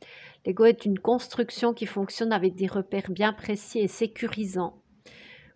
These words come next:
Comme la vie est évolution constante, il faut maintenir un équilibre entre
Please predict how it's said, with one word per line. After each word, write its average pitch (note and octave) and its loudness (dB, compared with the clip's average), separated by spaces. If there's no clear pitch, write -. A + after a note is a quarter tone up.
Comme G3 -4
la G#3+ 4
vie A3+ 2
est C4+ 6
évolution B3 6
constante, A3 -4
il G3 -2
faut F#3+ -2
maintenir A3 0
un G3 2
équilibre G#3 -4
entre C4 -4